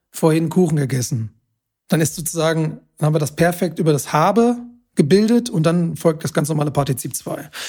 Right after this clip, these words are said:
Ganz schön viele Deutschbegriffe jetzt hier in den Raum geworfen. Ich hoffe, <laughs> ich hoffe, es sind noch ein paar Leute anwesend. Wahrscheinlich führen wir gerade einen Dialog, Alex, ohne Hörer. <laughs> Ja.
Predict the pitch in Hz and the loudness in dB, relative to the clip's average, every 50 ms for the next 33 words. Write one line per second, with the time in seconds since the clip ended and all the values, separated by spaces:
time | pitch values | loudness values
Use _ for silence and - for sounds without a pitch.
0 | - - - - - - _ 170 190 226 226 - 233 208 202 - - - 214 233 | -14 -16 -18 -20 -20 -2 _ 2 4 4 4 2 2 0 0 0 0 0 2 2
1 | 254 226 214 202 202 190 151 170 190 208 202 - - 190 156 190 214 269 - 190 | 2 2 2 2 0 0 0 2 0 0 0 -2 -4 -4 -2 0 -2 -2 0 0
2 | 175 170 175 170 - - 180 175 165 165 156 147 143 190 247 180 165 160 147 147 | 0 0 0 -2 -2 -4 -2 0 0 0 0 -2 -4 -4 -2 -2 0 0 0 0
3 | 147 160 170 175 165 147 143 151 151 160 156 - 151 143 131 - 165 143 165 160 | 0 0 0 0 0 0 0 0 0 0 0 -2 -4 -4 -2 -2 -2 0 0 0
4 | 156 151 151 - - _ _ _ _ _ _ _ _ _ _ _ - _ _ - | 0 -2 -4 -6 -14 _ _ _ _ _ _ _ _ _ _ _ -20 _ _ -2
5 | 143 104 - - - - - 170 - 165 151 165 - - 180 165 165 165 156 160 | -2 -2 -2 -8 -8 -2 -2 -2 0 0 -2 -2 0 2 2 2 4 4 4 6
6 | 165 160 - 160 - 156 170 170 180 180 151 160 151 147 - - 180 180 - - | 4 4 4 2 2 2 2 4 4 4 4 2 0 -2 -2 -2 -2 -2 -4 -2
7 | - - 202 190 180 165 147 175 196 208 151 170 165 156 151 160 180 170 - - | 2 2 4 4 4 4 2 2 2 4 4 4 4 6 6 4 4 2 2 0
8 | 220 233 254 254 - - - 202 170 170 160 160 175 180 170 180 175 175 - - | 2 2 2 0 -2 -2 0 2 4 4 4 4 4 4 2 2 0 0 -6 -14
9 | - - - - - - - - - - - - 311 - - - - - - - | -10 -8 -8 -8 -8 -10 -14 -18 -18 -18 -6 -4 -4 -4 -4 -8 -10 -10 -10 -14
10 | - _ _ _ _ - - - - - - - - - - - - - - - | -20 _ _ _ _ -12 -12 -10 -10 -12 -14 -16 -18 -16 -18 -18 -20 -16 -18 -18
11 | - - - - - - - _ - - - - - - - - - - - - | -16 -14 -12 -12 -12 -14 -16 _ -18 -14 -14 -12 -12 -12 -12 -14 -14 -14 -14 -14
12 | - - - - - - - - - - - - _ - _ _ _ _ - 185 | -14 -14 -14 -14 -16 -20 -20 -20 -20 -20 -20 -20 _ -20 _ _ _ _ 2 4
13 | 185 180 170 143 | 4 4 2 0